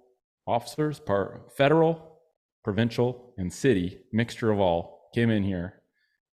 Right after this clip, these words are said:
and basically forced me to unlock all my devices. And in the warrant, this is the creepy part, in the warrant, it says, "Mild violence,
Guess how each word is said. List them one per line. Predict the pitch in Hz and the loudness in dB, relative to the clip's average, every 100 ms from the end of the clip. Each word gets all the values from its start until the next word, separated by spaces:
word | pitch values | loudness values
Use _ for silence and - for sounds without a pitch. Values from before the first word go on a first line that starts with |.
| 98 | 0
and | |
basically | 110 113 - 98 92 | 2 2 2 2 2
forced | - 101 - | 2 0 2
me | 107 | 0
to | 107 | 0
unlock | 101 101 - | 2 2 2
all | 90 | -2
my | 104 | 0
devices. | 104 92 87 101 - - _ _ _ _ _ _ _ _ - | 0 0 -2 -6 -14 -20 _ _ _ _ _ _ _ _ -4
And | 107 | -2
in | 139 165 | 4 6
the | 147 | 6
warrant, | 117 156 - - | 6 4 2 -2
this | 139 | -4
is | 110 | -4
the | - | -8
creepy | - 117 98 | -4 -4 -4
part, | 90 92 | -8 -4
in | 113 | 0
the | 120 | 2
warrant, | 107 98 | 2 -2
it | - | -2
says, | 98 95 - _ _ - | -4 -4 -10 _ _ -4
"Mild | 101 135 143 113 | 0 2 2 2
violence, | 107 123 117 107 - | 2 2 2 -2 -4